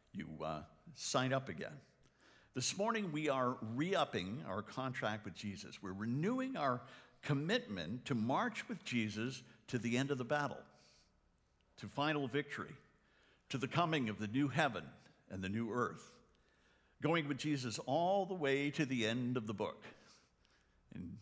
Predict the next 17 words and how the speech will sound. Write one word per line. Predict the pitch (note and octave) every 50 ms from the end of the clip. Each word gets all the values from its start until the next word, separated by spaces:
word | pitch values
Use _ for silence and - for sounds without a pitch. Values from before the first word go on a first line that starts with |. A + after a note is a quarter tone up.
| - -
if | G#2 - -
you've | G#2+ G2+ A#2
read | B2+ B2+ G#2+ -
the | B2+
book, | - - A#2+ A#2+ F2 - - - - - - - - _ _ _ _ _ _ _ -
you | G2 F#2+
know | F#2+ G2 F#2
how | D#2 F2+ F2 D2+ D#2
it | - F2
ends. | G2+ A2 C#3 F#3 - - - - - - _ _ _ _ _ _ _ _ - - - - - - - - _ _ _ -
We're | C3+ D3
picking | - E3 F3 E3+ E3 E3
up | D#3+ D#3 D3 -
our | D#3 C#3 C3 B2 B2 A2+ A2
series, | - - - D#3 D3 D3 C#3+ C3 B2 A2 -
Famous | - - D3 C#3 C#3+ C3+ B2+ - - -
Last | B2+ B2 A#2 A#2 - -